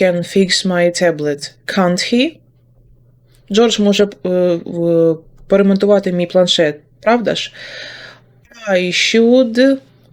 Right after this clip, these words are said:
I shouldn't. Так, I shouldn't take this. Should I? Мені не варто цього брати, так же? Далі, the computer has to be off, doesn't it?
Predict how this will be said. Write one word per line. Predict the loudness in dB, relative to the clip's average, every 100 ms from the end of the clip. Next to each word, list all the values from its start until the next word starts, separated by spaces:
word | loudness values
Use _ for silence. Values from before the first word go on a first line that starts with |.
| _ -10
I | -8
shouldn't. | -4 -2 2 2 4 2 0 -6 -12 _ _ _ _ _ _ _
Так, | -2 -2 -4 -12 -20 -20 -18 -12 -8
I | -2 -2 -4 -18 -18 -14
shouldn't | -4 2 2 4 2 2 2
take | 0 0
this. | 0 0 0 -4 -8 -6
Should | -2 0 2
I? | 2 2 2 0 -4
Мені | 2 4
не | 4
варто | 4 2 2 -2
цього | 0 -2
брати, | -2 0 -2 -4
так | -2 -2 -2
же? | -8 -8 _ _ _ _ -20 -20 -20 -20 -20 -4
Далі, | 2 4 4
the | 2 2 2
computer | 0 0 0 2 2 2 2 -2 _ _ -6 0
has | 0 0 0
to | 0
be | 2 2
off, | 4 2 2 -4 -18 _ _ _ -20 _
doesn't | 0 0 2 2 2 2
it? | 0 0